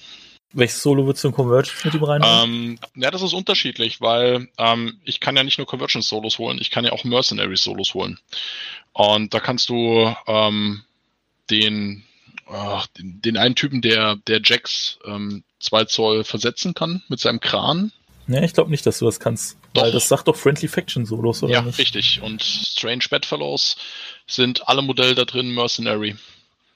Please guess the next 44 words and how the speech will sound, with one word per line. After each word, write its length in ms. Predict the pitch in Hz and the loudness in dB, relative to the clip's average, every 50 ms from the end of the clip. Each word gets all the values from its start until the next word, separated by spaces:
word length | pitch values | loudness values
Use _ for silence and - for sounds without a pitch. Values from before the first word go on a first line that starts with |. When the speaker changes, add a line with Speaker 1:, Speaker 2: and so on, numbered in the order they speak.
| _ _ _ _ _ - - - - _ _ _ _ | _ _ _ _ _ -20 -20 -20 -20 _ _ _ _
Speaker 1:
Aber 180 | - 120 117 113 | 2 4 4 4
nur, 120 | 107 104 107 | 4 2 2
wenn 80 | 123 | 2
du 60 | 127 123 | 0 2
Mercenary 460 | 131 151 170 - - 120 113 110 104 | 2 0 0 0 0 0 0 0 -2
spielst, 360 | - - - 113 110 113 120 | -4 -4 -2 -2 -2 -2 -4
ne? 180 | 117 - 113 120 | -4 0 2 4
Speaker 2:
Nein, 220 | 123 101 104 117 | 4 4 4 2
Speaker 1:
Nicht, 120 | 131 147 151 | 0 2 0
wenn 80 | 135 | 0
du 80 | 139 147 | 2 0
ein 60 | 151 147 | 0 2
Speaker 2:
nein, 20 | - 143 | 2 4
Speaker 1:
Convergence-Pairing 560 | 104 123 135 117 107 92 - - 113 110 110 107 110 | 4 4 4 2 0 -4 0 0 0 0 0 -2 -4
Speaker 2:
nein, 140 | 110 - 113 | -4 -4 -4
Speaker 1:
spielst. 220 | 117 127 139 - - | -4 -6 -10 -12 -10
Speaker 2:
das 140 | 113 - - | -10 -10 -8
ist 220 | 127 120 - - - | -8 -8 -8 -6 -6
ein 180 | 117 117 110 | -8 -8 -6
Bonus 340 | 113 120 131 131 131 123 - | -8 -8 -6 -4 -4 -4 -4
der 120 | - 127 117 | -4 -6 -4
Theme. 380 | - - 127 113 101 92 95 - - - - _ _ _ _ _ _ | -4 -4 -4 -4 -6 -6 -10 -16 -20 -20 -20 _ _ _ _ _ _
Speaker 1:
Oh, 40 | - | 2
Speaker 2:
Alle 160 | 113 120 135 190 | 2 4 4 4
Modelle 320 | 185 170 - - 120 - | 4 4 4 2 2 0
Speaker 1:
nice. 140 | 117 110 - | 0 -4 -6
Speaker 2:
sind 120 | 117 - | -6 -4
Mercenary. 440 | 113 113 104 - 107 104 101 101 104 | -4 -4 -4 -2 -2 -2 -2 0 0
Ja, 100 | 107 107 | 0 0
das 140 | 117 113 - | 0 -2 -4
ist 140 | 127 - - | -4 -2 -2
richtig 300 | 135 127 - 127 113 - | -2 -2 -2 -4 -4 -4
übel, 320 | 135 143 135 127 123 120 | -6 -4 -2 -2 0 2
weil 260 | 113 107 110 113 113 110 | 4 4 4 4 4 2
du 200 | - 117 113 117 | -2 -4 -2 -2
hast 200 | 120 - - - | -2 -2 0 0
dann 160 | 117 113 110 | -2 0 2
deine 280 | 104 98 110 110 104 110 | 0 0 0 -2 0 2
Void 180 | 120 - - | 2 2 2
Archons, 560 | - 98 104 - - 110 120 147 - - - - - - - - - - - - - - _ - | 0 -2 -2 -2 -2 -4 -4 -2 -2 -2 -2 -4 -8 -10 -10 -8 -8 -8 -10 -10 -14 -12 _ 2
die 420 | 117 113 113 113 113 113 113 113 - - | 4 4 6 6 4 4 2 0 0 2
neben 240 | 113 117 117 117 | 2 2 2 0
Aurora 480 | 110 110 110 107 123 151 151 135 113 104 | -4 -6 -4 -2 -2 0 2 2 0 0
stehen, 480 | - - 110 110 110 120 143 170 214 | 0 -4 -4 -6 -6 -6 -6 -10 -12